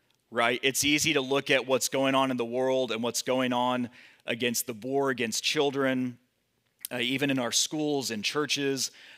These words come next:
all over the world. You get outside of North America and how bad it is, the attack on the church and just people being persecuted for the word of God, children being attacked and taken. It's easy to sit here and be a Jonah, right? Of,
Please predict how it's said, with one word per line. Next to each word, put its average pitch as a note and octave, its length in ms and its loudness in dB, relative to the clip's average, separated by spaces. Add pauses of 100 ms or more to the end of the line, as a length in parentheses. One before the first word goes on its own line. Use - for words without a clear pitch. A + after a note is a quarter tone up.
(160)
all D3 300 4
over C#3 240 0
the C#3 100 0
world. C3+ 300 -2
You B2 40 -6
get A#2+ 120 -2
outside B2+ 460 2
of A#2+ 120 -4
North A#2+ 280 -2
America A#2+ 440 0
and A2+ 80 -2
how G#2 160 -6
bad A2 320 -2
it B2+ 120 -2
is, B2+ 440 -4 (360)
the B2 100 -6
attack B2 360 0
on B2 120 -4
the G#2+ 60 -6
church C3 640 -2
and A2+ 200 -4
just A#2 400 -2 (920)
people D3+ 320 0
being B2+ 280 0
persecuted C3 680 -4
for B2+ 140 -8
the A2+ 100 -6
word B2 220 -2
of G#2+ 140 -4
God, A#2+ 520 0 (280)
children C#3+ 480 0
being B2 180 -2
attacked B2 540 -2
and G#2 120 -10
taken. B2 640 -4 (420)
It's C3+ 260 -2
easy D3+ 380 0
to C#3 100 -2
sit - 260 0
here B2+ 240 -2
and A2+ 120 -4
be B2 140 -2
a A2 60 0
Jonah, G#2 500 -6 (540)
right? A#2 380 -2
Of, A2+ 280 -8